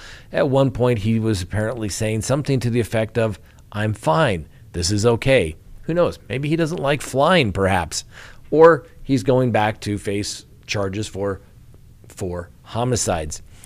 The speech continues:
Anyway, he apparently was quite reassuring of himself, saying that, uh, the whole thing wasn't awful. Take it for what it is. Take it for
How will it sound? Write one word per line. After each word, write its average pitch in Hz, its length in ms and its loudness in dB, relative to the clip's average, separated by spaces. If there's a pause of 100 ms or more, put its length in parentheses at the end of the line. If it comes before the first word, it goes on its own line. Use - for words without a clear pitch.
(240)
Anyway, 123 300 2
he 104 60 2
apparently 135 360 0
was 117 220 -2
quite 160 380 -2 (720)
reassuring 147 580 0
of 127 80 -2
himself, 117 580 0 (280)
saying 123 320 0
that, 113 220 0
uh, 104 220 2 (240)
the 117 140 0
whole 123 400 2
thing 120 340 -2
wasn't 117 580 0 (460)
awful. 113 600 4 (180)
Take 131 240 4
it 143 100 2
for 147 120 4
what 139 200 8
it 135 100 2
is. 131 360 2 (180)
Take 127 220 0
it 139 300 -2
for 127 400 0